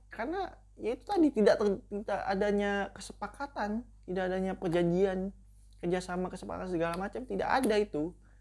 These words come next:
Jadi ya, kalau mau ngasih masukan ya, ya gimana ya? Susah juga ya. Harusnya nggak usah dikasih masukan sek-, sekalian gitu ya. Ya,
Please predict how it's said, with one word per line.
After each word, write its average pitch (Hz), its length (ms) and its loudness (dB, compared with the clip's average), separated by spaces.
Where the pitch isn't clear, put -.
Jadi 285 160 -2
ya, 170 320 0
kalau 196 160 0
mau 196 160 0
ngasih 190 240 0
masukan 196 480 -4
ya, - 400 -6
ya 147 80 -10
gimana 180 480 -4
ya? 123 160 -4
Susah 139 240 -8
juga 175 320 -4
ya. 117 140 -6
Harusnya 180 240 -2
nggak 135 160 4
usah 147 160 -4
dikasih 143 240 -4
masukan 135 480 -8
sek-, - 400 -18
sekalian 139 560 0
gitu 123 240 -2
ya. 131 40 -6
Ya, 175 220 10